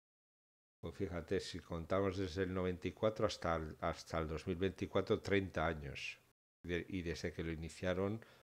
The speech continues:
pues más, ¿no? Son nueve años más, treinta y nueve años. O sea, esto es una aplicación de las que están hechas, de las que están bien hechas, en pocas palabras, ¿no? Luego, como veis aquí, Google lo tomó y lo,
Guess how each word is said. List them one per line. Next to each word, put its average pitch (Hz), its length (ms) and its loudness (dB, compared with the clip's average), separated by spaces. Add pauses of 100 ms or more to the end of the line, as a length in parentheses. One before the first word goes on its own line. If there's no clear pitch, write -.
(120)
pues - 240 -4
más, 80 380 -2
¿no? 90 100 -4
Son 92 540 -4
nueve 85 280 -2
años 82 320 -2
más, 92 220 -4
treinta 80 320 -4
y 82 60 -2
nueve 80 240 -2
años. 67 260 -4
O - 340 -14
sea, 120 120 8
esto - 180 8
es 131 140 8
una 113 180 8
aplicación 113 840 10 (580)
de 98 80 8
las 92 160 6
que - 100 -2
están 110 240 4
hechas, 110 460 4 (320)
de 98 80 4
las 95 160 6
que - 80 0
están 110 260 4
bien 90 200 0
hechas, 73 440 -2
en 82 80 -6
pocas 90 380 -2
palabras, 76 580 -4
¿no? 107 80 -12 (440)
Luego, 104 260 8
como 101 180 4
veis 101 200 2
aquí, 127 840 2
Google 98 380 6
lo 92 260 4
tomó 117 580 4
y 98 160 0
lo, 101 560 4